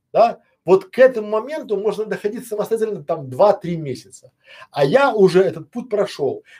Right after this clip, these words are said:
моя команда прошла, и мы можем вам на этом этапе подсказать больше и быстрее. Тут экономия времени, потому что получение обратной связи. Вот. И если вы, тут опять же скорость. Если у вас время есть, начинайте с малого.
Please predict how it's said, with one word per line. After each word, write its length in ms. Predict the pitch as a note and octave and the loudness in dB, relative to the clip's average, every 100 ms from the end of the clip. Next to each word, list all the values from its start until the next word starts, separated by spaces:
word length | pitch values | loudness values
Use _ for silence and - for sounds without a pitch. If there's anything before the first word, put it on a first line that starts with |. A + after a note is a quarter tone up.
| _ | _
моя 140 | D#3+ F3 | -6 -2
команда 440 | G#3 C4+ B3+ F#3 | -2 -4 -2 -2
прошла, 580 | - F#3+ F#3+ E3 B2+ A#2+ | 2 0 0 -4 -4 -4
и 80 | C#3+ | -6
мы 140 | G3+ | -4
можем 360 | A3+ G#3+ G3+ F#3+ | 0 2 2 2
вам 340 | G3+ G3 D#3 | 4 4 2
на 80 | D3 | 0
этом 240 | D3+ F3+ G3 | 0 -2 -6
этапе 240 | A#3+ E3+ | -6 -6
подсказать 420 | - - G#3 D3 | -10 -4 -2 -2
больше 540 | C3 A#3 B3+ - D3 - _ - | -2 -2 -2 -4 -6 -6 _ -10
и 80 | |
быстрее. 760 | D3+ F3 - - G3 D#3+ B2 - | -6 -6 -6 0 4 4 4 0
Тут 160 | B2+ C3 | -8 -8
экономия 460 | B2+ F3 G#3+ G#3 G3 | -4 0 2 4 4
времени, 440 | D#3+ G3 F#3 C#3+ | 4 4 4 2
потому 160 | A#2 A#2+ | -10 -10
что 140 | C#3+ | -8
получение 500 | C#3 E3 D#3+ G3 G3 - - _ | -6 -8 -6 -2 -2 -4 -20 _
обратной 360 | D3 F3 F#3 F#3 | 2 4 4 0
связи. 420 | - D#3+ A#2 - _ _ _ _ _ _ _ _ _ _ _ _ _ | 0 0 0 -6 _ _ _ _ _ _ _ _ _ _ _ _ _
Вот. 360 | C3+ C3+ C3 C3 | -4 0 0 0
И 60 | E3 | -2
если 540 | E3+ E3 F#3+ G3 G#3+ | 0 4 4 4 0
вы, 280 | G#3 G3 - | 2 0 -2
тут 200 | - F#3+ - | -2 -2 -2
опять 340 | C#3+ - G3 | 0 2 2
же 100 | F3+ | 0
скорость. 520 | - - D#3 - - | -6 -6 -4 -4 -6
Если 200 | D#3+ G3+ | -4 2
у 20 | |
вас 160 | G#3 - | 2 2
время 240 | G#3 G#3+ | -2 -4
есть, 300 | A3+ C#4 - - - _ | -4 -4 -8 -12 -20 _
начинайте 380 | C#3+ F3 G#3 F#3 | -4 0 0 -2
с 100 | F3 | -6
малого. 500 | E3 D3 A#2 G2+ | -2 0 -2 -6